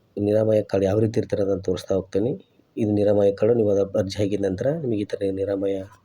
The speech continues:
ಆರೋಗ್ಯ ಕಾರ್ಡ್ ಬರುತ್ತೆ. ಇದರಲ್ಲಿ ಡೀಟೇಲ್ಸ್ ಎಲ್ಲ ಇರುತ್ತೆ. ಆ, ನಿರಾಮಯ, ಆ, ವಿ-, ವಿ-, ವಿಮೆಯ ಉಪಯೋಗಗಳು, ಒಂದನೇದು ಶಸ್ತ್ರಚಿಕಿತ್ಸೆಗೆ ನಲವತ್ತು ಸಾವಿರ ರೂಪಾಯಿಗಳು, ಶಸ್ತ್ರಚಿಕಿತ್ಸೆ ರಹಿತ ಕಾಯಿಲೆಗಳ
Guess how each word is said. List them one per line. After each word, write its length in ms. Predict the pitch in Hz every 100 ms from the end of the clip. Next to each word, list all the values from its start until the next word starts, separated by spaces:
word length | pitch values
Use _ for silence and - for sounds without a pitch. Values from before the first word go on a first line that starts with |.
| _
ಆರೋಗ್ಯ 260 | 107 101 90
ಕಾರ್ಡ್ 440 | - 90 - -
ಬರುತ್ತೆ. 320 | 92 101 - 139
ಇದರಲ್ಲಿ 1000 | - _ - - _ _ _ - 98 95
ಡೀಟೇಲ್ಸ್ 340 | 98 104 -
ಎಲ್ಲ 100 | 95
ಇರುತ್ತೆ. 340 | 92 90 - 127 - - - - - _ 120
ಆ, 180 | 117
ನಿರಾಮಯ, 440 | 113 117 127 131 139
ಆ, 400 | 139 151 - 117
ವಿ-, 160 | 107 110
ವಿ-, 420 | 104 104 - 107
ವಿಮೆಯ 240 | 107 107 104
ಉಪಯೋಗಗಳು, 520 | 95 107 101 101 123
ಒಂದನೇದು 360 | 120 107 104
ಶಸ್ತ್ರಚಿಕಿತ್ಸೆಗೆ 800 | 120 - 113 - 107 - 107 104
ನಲವತ್ತು 380 | 95 92 98 98
ಸಾವಿರ 200 | - 98
ರೂಪಾಯಿಗಳು, 540 | 95 104 101 113 127 - _ _ _ _ _ _ _ _ - 101
ಶಸ್ತ್ರಚಿಕಿತ್ಸೆ 760 | 95 - 117 - 107 - - 101
ರಹಿತ 340 | - 123 120
ಕಾಯಿಲೆಗಳ 600 | 127 - - 107 104 104